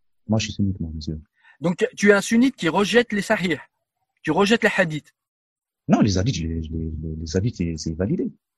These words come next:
Speaker 2: Donc, ça veut dire que tu valides les sahih Muslim et Bukhari.
Speaker 1: Après, il y a, il y a plusieurs courants, il y a plusieurs
Speaker 2: Attends, tu les
Speaker 1: plusieurs
Speaker 2: valides les sahih ou pas ? T'es sunnite ou pas ?
Speaker 1: Moi, je suis sunnite, monsieur. Je suis sunnite à cent pour cent.
Speaker 2: Donc, tu valides les, tu valides les sahih Muslim et Bukhari.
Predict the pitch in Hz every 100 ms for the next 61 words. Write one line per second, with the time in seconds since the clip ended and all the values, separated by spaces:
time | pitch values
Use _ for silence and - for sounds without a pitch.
0 | _ _ 143 233 226 202 190 254 - 175
1 | 185 175 240 277 262 175 156 202 - 233
2 | 220 233 - 233 226 208 220 160 151 -
3 | - _ _ _ _ _ _ _ - 95
4 | 120 107 87 - 101 - 101 98 98 -
5 | 117 - 113 120 117 98 101 110 113 196
6 | 196 - 214 277 262 269 - - 339 330
7 | 202 180 143 269 262 277 427 466 202 139
8 | 117 _ _ _ _ - 127 - 95 151
9 | 107 95 92 87 104 101 127 135 101 120
10 | 104 - 98 - 247 262 - 170 160 262
11 | 180 175 160 - 139 139 220 170 - 151
12 | 190 247 208 165 196 170 139 196 175 131